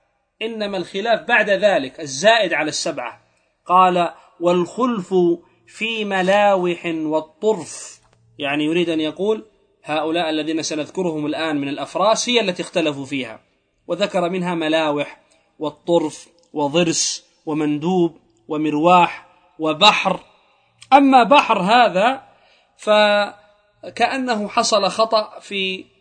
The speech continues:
فرس أبي طلحة الذي قاده النبي صلى الله عليه وسلم، أو الذي خرج عليه النبي صلى الله عليه وسلم وركبه في الصحيحين،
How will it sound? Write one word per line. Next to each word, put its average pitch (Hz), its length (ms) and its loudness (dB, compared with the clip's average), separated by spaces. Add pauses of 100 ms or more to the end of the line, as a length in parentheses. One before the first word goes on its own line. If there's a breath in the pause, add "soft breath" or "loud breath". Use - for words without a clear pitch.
فرس 220 420 2
أبي 170 240 -4
طلحة 175 560 -4 (140)
الذي 160 300 -6
قاده 175 400 -2
النبي 151 260 -6
صلى 143 180 -6
الله 131 120 -10
عليه 160 100 -6
وسلم، 143 240 -10 (180)
أو 151 160 -4
الذي 147 520 -6 (440)
خرج 175 420 0
عليه 147 340 0
النبي 143 260 -4
صلى 135 160 -8
الله 127 140 -8
عليه 151 120 -2
وسلم 135 240 -6 (440)
وركبه 143 1200 -4 (520)
في - 100 -18
الصحيحين، 160 840 0